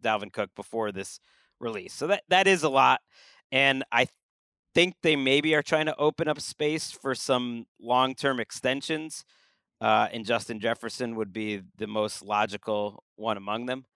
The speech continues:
And so that might be part of it. But it's been a team that's been, like, around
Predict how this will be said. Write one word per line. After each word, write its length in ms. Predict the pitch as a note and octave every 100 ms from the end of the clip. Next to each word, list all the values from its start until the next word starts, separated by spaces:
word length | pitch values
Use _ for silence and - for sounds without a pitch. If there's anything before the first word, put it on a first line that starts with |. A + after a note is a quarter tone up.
| _
And 140 | - A#2
so 140 | C#3
that 300 | B2 C#3 C#3+ _ -
might 340 | C#3 C#3 C#3
be 320 | - B2 A2+ - _ _ _ _ _ _ _
part 300 | - D3 D3
of 120 | A#2+ G2+
it. 160 | G2+ -
But 200 | - D3
it's 160 | D#3 -
been 160 | - A#3+
a 60 |
team 240 | - A#3 A3+
that's 180 | G#3+
been, 160 | - G#3+
like, 160 | G#3 G3
around 640 | E3 C3 D3 F3 F#3 F3+